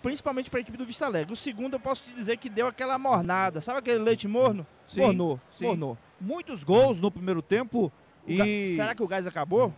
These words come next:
Speaker 2: É, parece que o gás acabou. Vis-, Vista Alegre é um pouco longe, né?
Speaker 1: É,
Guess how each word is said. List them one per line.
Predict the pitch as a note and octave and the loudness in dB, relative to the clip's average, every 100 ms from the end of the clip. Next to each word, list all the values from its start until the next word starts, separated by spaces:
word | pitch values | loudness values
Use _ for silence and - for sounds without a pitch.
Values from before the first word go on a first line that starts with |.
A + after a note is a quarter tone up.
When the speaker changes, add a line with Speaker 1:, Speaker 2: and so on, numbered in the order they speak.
| - | -8
Speaker 2:
É, | G3+ D#3 D#3+ - - - | -6 -6 -8 -14 -20 -10
parece | E3+ E3 E3 | -4 -4 -4
que | - | -8
o | |
gás | F#3+ F3 | -8 -6
acabou. | F3+ A#3 G3 C3+ - - - - - - - - - - - | -6 -6 -6 -8 -12 -20 -20 -20 -20 -20 -20 -20 -20 -20 -12
Vis-, | E3 - | -10 -10
Vista | C#3+ E3+ G#3+ | -10 -8 -6
Alegre | F3 G3 G#3+ | -4 -2 -2
é | |
um | G#3+ | 0
pouco | A#3+ A#3+ | -2 -2
longe, | B3+ G#3+ F#3 C#3 | -2 0 -2 -4
né? | E3+ F#3+ - - - | -6 -10 -16 -20 -14
Speaker 1:
É, | D3 C3+ | -10 -10